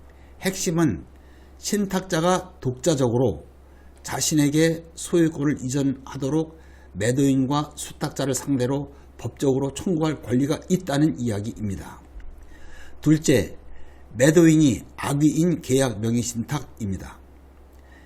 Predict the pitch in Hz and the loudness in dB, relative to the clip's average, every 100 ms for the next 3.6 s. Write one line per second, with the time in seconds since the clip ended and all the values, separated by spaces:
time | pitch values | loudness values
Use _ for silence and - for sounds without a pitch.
0 | - 143 160 185 160 120 90 - 95 117 | 0 2 4 2 2 0 -2 -10 -6 0
1 | 160 170 165 170 160 165 175 147 - 143 | 2 2 4 4 4 2 0 0 -2 0
2 | 147 151 180 170 - - - - 202 202 | 0 2 2 0 -6 -20 -16 -8 -4 -2
3 | 180 - 139 165 165 | -4 -2 0 0 0